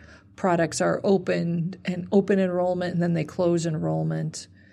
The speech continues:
And so, like, a year later, Joe's gonna do this product again, and the, I say, "Okay, I'll do the Herbal Learning Package," and I do all the, the affiliate marketing stuff, and I, and I send it to my people, and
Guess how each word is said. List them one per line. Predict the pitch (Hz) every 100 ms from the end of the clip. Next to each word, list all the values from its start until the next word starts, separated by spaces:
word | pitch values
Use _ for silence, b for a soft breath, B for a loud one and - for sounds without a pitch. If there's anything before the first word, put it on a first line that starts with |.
| B B B -
And | 165 160
so, | 175 156
like, | 160 151
a | 160
year | 175 180
later, | 170 160 165 165
Joe's | 160 165 165
gonna | 175
do | 170 170
this | 170 175
product | - 170 165 170
again, | 170 170 151 156
and | 175 160 160
the, | 160 160 170 - -
I | 151
say, | - 147
"Okay, | 151 156 170
I'll | 185 185
do | 160
the | 165
Herbal | - 180 175
Learning | 170 170
Package," | 160 165 151 151 202 190
and | 160
I | 151
do | 170
all | 165 170
the, | 180 175 B B B B -
the |
affiliate | 175 185 185 180 180
marketing | 170 175 190 185
stuff, | 175 - 175 196 -
and | 175
I, | 160 156
and | 165
I | 165
send | 160 180
it | 185
to | 185
my | 175
people, | 170 180 190 226 226 220
and | - 180 180 175 180 175